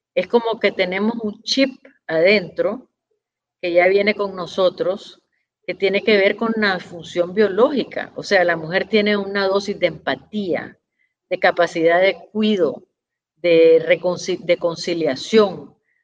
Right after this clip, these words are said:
que no es invento. O sea, no es que lo estoy diciendo porque no soy feminista de verdad.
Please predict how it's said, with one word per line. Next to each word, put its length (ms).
que 100
no 100
es 180
invento. 840
O 100
sea, 200
no 260
es 300
que 600
lo 100
estoy 220
diciendo 500
porque 240
no 160
soy 200
feminista 760
de 160
verdad. 360